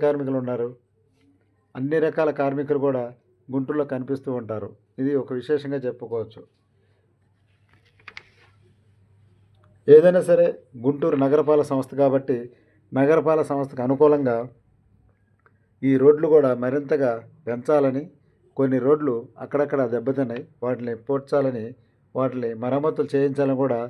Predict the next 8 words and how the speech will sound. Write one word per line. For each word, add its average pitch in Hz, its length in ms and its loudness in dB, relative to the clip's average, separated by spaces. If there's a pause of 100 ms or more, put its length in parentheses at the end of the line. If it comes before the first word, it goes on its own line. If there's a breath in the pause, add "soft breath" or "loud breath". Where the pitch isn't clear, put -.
(320)
ఇక్కడ 123 180 -4 (520)
వాహనదారులు, 131 560 0 (100)
బాటసారులు, 120 640 -6
రైతులు, 117 340 -6 (100)
ప్రజలు 113 380 -6
కోరుతున్నారు. 107 500 -8 (1400)
అయితే 151 200 4 (380)
ఈ 131 60 2